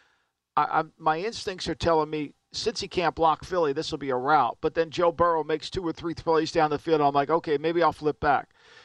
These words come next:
And then I watch Kansas City, and they move the ball. They should. You know, so I, at the end of the day, I felt like if Kansas City's healthy at receiver and Mahomes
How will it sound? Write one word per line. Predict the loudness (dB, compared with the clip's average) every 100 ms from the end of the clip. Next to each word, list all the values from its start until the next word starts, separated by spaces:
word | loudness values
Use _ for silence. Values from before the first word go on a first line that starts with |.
| _
And | -4
then | 2
I | 4 4
watch | 4 2 -2 -14 _ _ -20 -8
Kansas | -4 -4 -4 -8
City, | -2 0 0 0
and | 0
they | -2
move | -4 -6 -6
the | -4
ball. | 0 4 4 2
They | 0 0
should. | 0 -2 -2 -4 _ _ _ _
You | -2
know, | -2 -2
so | 0 -2
I, | 0 -2
at | -2 -2
the | -2
end | -2
of | -2
the | -2
day, | 2 4
I | 4
felt | 2 0 0
like | 0 -2 -2 _ _
if | -10 -8
Kansas | -4 -4 -4
City's | -6 -6 -2
healthy | -2 0 -2
at | -4
receiver | -6 -8 -8 -6 -4 -4 _ _ _ -4
and | 0
Mahomes | 0 0 -2